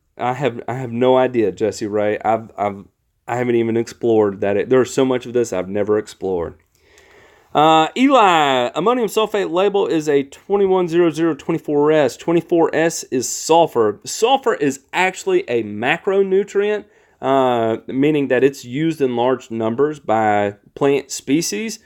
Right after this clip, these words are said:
Um, so i-, i-, it's a macronutrient mainly in the, um,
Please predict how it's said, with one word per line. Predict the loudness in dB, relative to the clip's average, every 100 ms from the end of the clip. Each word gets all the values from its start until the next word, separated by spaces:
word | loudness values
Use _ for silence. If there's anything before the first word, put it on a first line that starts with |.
| _ -20 -20 _ 0
Um, | 4 6 4 2 -2 -10 _ _ _ _ _ _ _ _ -20 _ -12 -8
so | 2 4 8 8 6 2
i-, | -6 -6 -6 -8 -8
i-, | -10 -12 -16 -20 -20 _ _ -20 -14 4
it's | 4 4
a |
macronutrient | 2 0 0 2 4 4 2 0 -2 -2 -2
mainly | 0 0 -2 -2 -4
in | -2 0 2 0 0 0 -2 -4
the, | -2 0 2 2
um, | 2 2 0 -2 -6